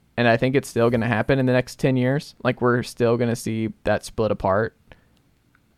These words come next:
I think they fall in, like, an independent. Maybe they go down to, like, an F C S type thing. They go down to a C U S A.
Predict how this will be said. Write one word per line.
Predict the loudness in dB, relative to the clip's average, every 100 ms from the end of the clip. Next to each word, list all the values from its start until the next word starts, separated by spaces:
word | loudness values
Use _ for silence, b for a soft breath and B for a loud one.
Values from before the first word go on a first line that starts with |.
| _ -4
I | 2
think | 2
they | 2
fall | 0 2 2
in, |
like, | 2 -2
an |
independent. | -2 -2 -2 0 0 -2
Maybe | -4 0
they | 0 2
go | 0
down | 0 -2
to, | -2
like, | -6 -6
an | -4
F | -6
C | -4 0
S | 2 2 0 -2
type | 0 2 2
thing. | 0 2
They | 2
go | 2 4
down | 2 0
to |
a | -2
C | -2 2
U | 2 2
S | 2 2
A. | 4 4 0